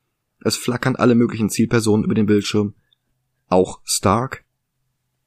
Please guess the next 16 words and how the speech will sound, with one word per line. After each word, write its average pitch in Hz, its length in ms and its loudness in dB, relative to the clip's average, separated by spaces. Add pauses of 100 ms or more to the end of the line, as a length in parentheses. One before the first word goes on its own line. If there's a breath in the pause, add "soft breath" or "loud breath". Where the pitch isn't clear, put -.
(160)
Aber 98 140 -2
durch 98 140 -2
die 98 140 -4
ausgetauschten 104 560 -4
Chips - 300 -4
kann 107 180 0
Maria 95 320 0
Hill 101 200 0
jetzt 101 200 -2
die 90 60 -6
Kontrolle 98 400 -2
über 92 200 -4
alle 92 160 -2
drei 85 160 -8
Helicarrier 85 520 -4
bekommen 87 400 -4